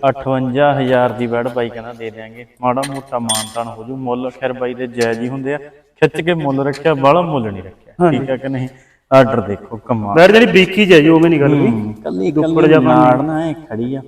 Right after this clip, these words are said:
Speaker 1: ਪੂਰੀ ਸਫਾਈ ਚ ਲੇਵਾ।
Speaker 2: ਬਰੀਕੀ ਵਾਲੀ ਬੈੜ ਹੈ ਤੇਰੀ।
Speaker 1: ਹੂੰ।
Speaker 2: ਹਾਂਜੀ।
Speaker 1: ਤੇ ਬਾਕੀ ਕੋਈ ਚੱਕਰ ਨਹੀਂ, ਧਾਰਾਂ ਬਾਈ ਮਾਰ ਕੇ
Speaker 2: ਹਾਂ,
Speaker 1: ਦਿਖਾ।
Speaker 2: ਸੀਲ ਠੰਡੀ ਆ ਜੀ, ਉਦਾਂ ਨਹੀਂ ਕੋਈ
Speaker 1: ਹੂੰ।
Speaker 2: ਗੱਲ ਨਹੀਂ।
Speaker 1: ਜਿਵੇਂ ਮਰਜ਼ੀ
Speaker 2: ਠੰਡੀ
Speaker 1: ਹੱਥ
Speaker 2: ਸੀਲ
Speaker 1: ਫੇਰੀ ਚੱਲ, ਕੋਈ ਚੱਕਰ ਨਹੀਂ,
Speaker 2: ਹੂੰ।
Speaker 1: ਕਹਿਣਾ ਕਰਮ ਵਾਲੀ ਨੇ ਕੁਛ ਨਹੀਂ, ਠੰਡੀ ਸੀ।
Speaker 2: ਠੰਡੀ ਵਾਲੀ ਹੈ ਬੈੜ।
Speaker 1: ਸਹੀ ਹੈ।
Speaker 2: ਚੋਣ ਚਾਣ ਇੱਕ ਨੰਬਰ ਹੈ ਜੀ, ਬਾਕੀ
Speaker 1: ਮਾਰ
Speaker 2: ਸਾਹਮਣੇ
Speaker 1: ਦੇ
Speaker 2: ਆ
Speaker 1: ਬਾਈ,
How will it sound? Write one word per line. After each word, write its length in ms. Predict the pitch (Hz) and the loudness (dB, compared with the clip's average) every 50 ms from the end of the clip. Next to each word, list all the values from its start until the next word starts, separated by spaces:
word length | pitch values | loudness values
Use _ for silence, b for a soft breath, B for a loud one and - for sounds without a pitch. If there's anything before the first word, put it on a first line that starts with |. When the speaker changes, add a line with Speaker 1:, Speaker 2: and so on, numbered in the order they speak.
| - - | -14 -12
Speaker 1:
ਪੂਰੀ 240 | 160 165 165 175 | -8 -6 -4 -4
ਸਫਾਈ 540 | 165 170 - 135 113 - 123 117 113 120 120 | -6 -6 -6 -8 -8 -4 -4 -2 -2 -2 -2
ਚ 100 | 110 120 | -4 -6
ਲੇਵਾ। 360 | 127 120 113 113 113 110 113 | -6 -6 -4 -4 -4 -4 -2
Speaker 2:
ਬਰੀਕੀ 340 | 120 160 165 160 160 165 175 | 0 0 0 0 0 0 2
ਵਾਲੀ 140 | 175 175 175 | 2 4 4
ਬੈੜ 160 | 160 170 180 | 4 2 2
ਹੈ 80 | 170 147 | 2 0
ਤੇਰੀ। 160 | - 135 139 | -2 -2 0
Speaker 1:
ਹੂੰ। 580 | 147 143 139 131 120 113 110 107 104 107 - - - - - | 0 2 0 0 0 -2 -4 -6 -8 -10 -14 -18 -12 -6 -4
Speaker 2:
ਹਾਂਜੀ। 220 | 143 131 127 131 - - - _ _ _ | -4 -4 -4 -6 -10 -12 -18 _ _ _
Speaker 1:
ਤੇ 120 | 135 131 117 | -4 -4 -2
ਬਾਕੀ 380 | 120 123 123 123 - 139 131 | -2 -4 -4 -6 -6 -10 -8
ਕੋਈ 200 | 120 127 123 123 | -6 -4 -4 -4
ਚੱਕਰ 400 | 123 123 143 139 - 139 139 131 | -2 2 0 0 0 0 -4 -2
ਨਹੀਂ, 140 | 131 135 135 127 135 | -2 -2 -4 -4 0
ਧਾਰਾਂ 280 | 151 147 143 131 123 117 | 2 4 4 4 2 0
ਬਾਈ 180 | 117 117 143 151 - - - - - | 0 -2 -4 -6 -8 -14 -18 -12 -6
ਮਾਰ 280 | 160 156 156 151 139 | 0 2 2 2 2
ਕੇ 60 | 139 143 | 0 -2
Speaker 2:
ਹਾਂ, 160 | 139 135 139 | -2 -2 -2
Speaker 1:
ਦਿਖਾ। 160 | 147 107 110 | -2 -2 0
Speaker 2:
ਸੀਲ 200 | - 160 156 165 | 2 4 4 4
ਠੰਡੀ 300 | 156 170 160 156 170 180 | 2 2 2 4 4 6
ਆ 40 | 180 | 6
ਜੀ, 80 | 180 | 4
ਉਦਾਂ 180 | 165 160 165 160 | 4 2 2 0
ਨਹੀਂ 120 | 147 147 | 2 2
ਕੋਈ 100 | 135 143 | 0 0
Speaker 1:
ਹੂੰ। 80 | 139 131 | -2 -2
Speaker 2:
ਗੱਲ 100 | 131 135 | -4 -4
ਨਹੀਂ। 120 | 151 175 196 - - | -6 -8 -10 -10 -6
Speaker 1:
ਜਿਵੇਂ 320 | 123 131 131 131 135 139 135 | -2 0 0 2 0 -2 -2
ਮਰਜ਼ੀ 380 | 131 123 117 - 165 165 127 | 0 2 2 4 2 2 2
Speaker 2:
ਠੰਡੀ 0 | |
Speaker 1:
ਹੱਥ 100 | 131 131 | 0 -2
Speaker 2:
ਸੀਲ 120 | 139 131 113 | -4 -4 -4
Speaker 1:
ਫੇਰੀ 220 | 107 104 101 104 | -4 -4 -6 -6
ਚੱਲ, 260 | 101 101 117 113 110 | -8 -10 -10 -10 -10
ਕੋਈ 180 | 107 113 113 107 | -10 -10 -12 -12
ਚੱਕਰ 340 | 107 113 104 - - - 143 | -12 -12 -16 -14 -8 -6 -4
ਨਹੀਂ, 160 | 139 135 127 | -4 -4 -4
Speaker 2:
ਹੂੰ। 100 | 139 135 | -8 -10
Speaker 1:
ਕਹਿਣਾ 280 | 123 117 131 143 139 | -10 -10 -10 -10 -12
ਕਰਮ 280 | 123 - - 113 104 101 | -14 -14 -14 -12 -10 -10
ਵਾਲੀ 140 | 101 101 101 | -12 -12 -16
ਨੇ 120 | 104 104 _ _ | -18 -18 _ _
ਕੁਛ 100 | - 117 - - 139 | -20 -20 -20 -18 -18
ਨਹੀਂ, 100 | 135 131 _ _ - | -18 -18 _ _ -8
ਠੰਡੀ 260 | 131 151 151 175 160 | -6 -6 -4 -6 -6
ਸੀ। 100 | 165 170 | -6 -6
Speaker 2:
ਠੰਡੀ 260 | 156 160 156 202 208 | -4 -2 0 2 2
ਵਾਲੀ 240 | 180 185 190 190 160 | 2 2 2 2 2
ਹੈ 60 | 135 | 0
ਬੈੜ। 160 | 127 131 135 151 - - - _ _ _ _ - | -2 -4 -6 -6 -10 -14 -20 _ _ _ _ -10
Speaker 1:
ਸਹੀ 180 | - 110 107 104 | -8 -6 -6 -8
ਹੈ। 60 | 110 - - _ - | -10 -14 -14 _ -2
Speaker 2:
ਚੋਣ 260 | 156 156 156 151 156 | 0 0 0 0 2
ਚਾਣ 200 | 156 165 160 160 | 4 4 4 4
ਇੱਕ 180 | 156 156 160 151 | 4 0 0 -4
ਨੰਬਰ 220 | 143 143 127 139 | -2 -2 -2 -2
ਹੈ 80 | 139 139 | -2 -2
ਜੀ, 80 | 170 | -2
ਬਾਕੀ 260 | 170 165 160 - 160 139 | 0 -2 -2 -2 -2 -2
Speaker 1:
ਮਾਰ 240 | 135 131 131 131 170 | 2 4 4 4 4
Speaker 2:
ਸਾਹਮਣੇ 120 | 165 147 | 2 0
Speaker 1:
ਦੇ 40 | 139 | -2
Speaker 2:
ਆ 40 | 135 | -6
Speaker 1:
ਬਾਈ, 100 | - | -8